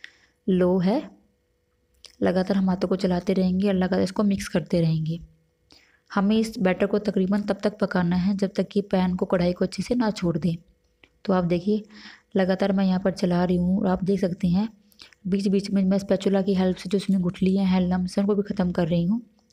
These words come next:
लेकिन आप देख सकते होंगे इसमें जो गुठलियाँ हैं, लम्स हैं, वो कहीं भी हमें दिखाई नहीं दे रही है।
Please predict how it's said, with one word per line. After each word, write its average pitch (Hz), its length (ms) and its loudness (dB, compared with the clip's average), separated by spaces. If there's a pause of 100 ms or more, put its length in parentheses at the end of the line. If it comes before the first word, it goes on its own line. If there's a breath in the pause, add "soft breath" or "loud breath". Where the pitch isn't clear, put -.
(140)
लेकिन 202 160 0
आप 208 120 2
देख 196 200 0
सकते 196 300 -2
होंगे 185 280 2 (580 loud breath)
इसमें 208 280 0
जो 214 100 2
गुठलियाँ 202 440 0
हैं, 190 80 2
लम्स 190 340 0
हैं, 196 40 2
वो 190 60 0
कहीं 190 200 2
भी 190 80 2
हमें 196 140 2
दिखाई 190 260 0
नहीं 185 180 2
दे 175 120 2
रही 185 200 0
है। 226 140 -2